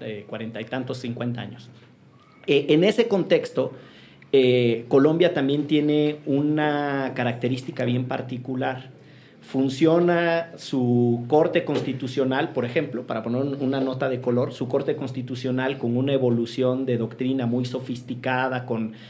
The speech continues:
resoluciones de casos, con una inventiva y una creatividad jurídica muy destacada,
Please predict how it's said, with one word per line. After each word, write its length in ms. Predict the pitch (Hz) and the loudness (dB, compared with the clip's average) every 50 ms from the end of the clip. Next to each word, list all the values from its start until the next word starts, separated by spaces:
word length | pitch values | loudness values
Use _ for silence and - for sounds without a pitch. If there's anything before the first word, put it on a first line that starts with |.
| - - - | -20 -18 -10
resoluciones 1040 | - 127 123 120 123 120 117 117 117 - 135 131 131 135 135 135 131 123 117 - - - - - | -4 -4 -4 -2 0 -2 -2 -2 -2 0 0 0 2 0 0 0 -2 -2 -6 -8 -10 -14 -16 -10
de 200 | 120 117 104 101 | -8 -8 -8 -4
casos, 380 | - 127 123 120 - 139 131 - | -2 -2 -2 -2 -2 -4 -4 -4
con 240 | - 120 117 123 | -4 -2 0 0
una 160 | 139 151 160 156 | 0 2 2 2
inventiva 600 | 156 139 123 123 120 120 120 135 147 143 139 123 | 2 2 2 2 2 2 0 -2 0 0 2 2
y 40 | 120 | 2
una 140 | 123 131 127 | 0 0 -2
creatividad 560 | - 117 117 117 - 113 113 117 120 120 - | -2 -4 -6 -4 -2 -2 -2 -2 -2 -4 -4
jurídica 400 | - 120 123 123 123 123 120 113 | -4 -4 -2 -2 -2 -4 -6 -6
muy 220 | 110 110 113 123 135 | -6 -4 -4 -2 -2
destacada, 640 | 143 135 139 160 151 - 165 147 139 147 165 - | -4 -4 -4 -6 -4 -2 -2 -2 -2 -2 -4 -8